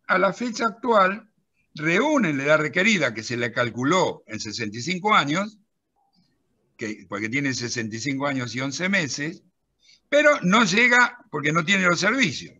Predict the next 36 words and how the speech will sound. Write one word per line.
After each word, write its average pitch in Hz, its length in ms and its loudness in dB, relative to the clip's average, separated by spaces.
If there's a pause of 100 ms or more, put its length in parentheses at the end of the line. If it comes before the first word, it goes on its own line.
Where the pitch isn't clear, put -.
le 120 100 -8
faltan 160 280 0
los 139 100 -4
treinta 165 380 2
años. 98 240 -6 (680)
Entonces, 170 460 -2 (300)
fíjense, 208 680 0
acá 247 380 2
la 165 140 2
edad 190 160 6
requerida 196 480 2
le 180 100 2
pone 185 240 0
sesenta 139 420 -6
y 143 40 -6
cinco, 107 340 -8
pero 196 300 -2
cuando 190 300 0
va 294 100 6
a - 20 -4
ser, 214 380 -2 (160)
si - 140 -10
nosotros 220 280 -2
tocamos 185 340 0
la 156 120 2
orejita 151 460 -2
de 120 80 -2
la 117 100 -2
veinticuatro 123 420 -6
cero 175 240 -8
dieciséis, 170 800 -6 (640)
ahí 220 500 0 (460)
tampoco 175 640 0
tiene 170 180 0
las 156 180 -2
condiciones, 180 760 -2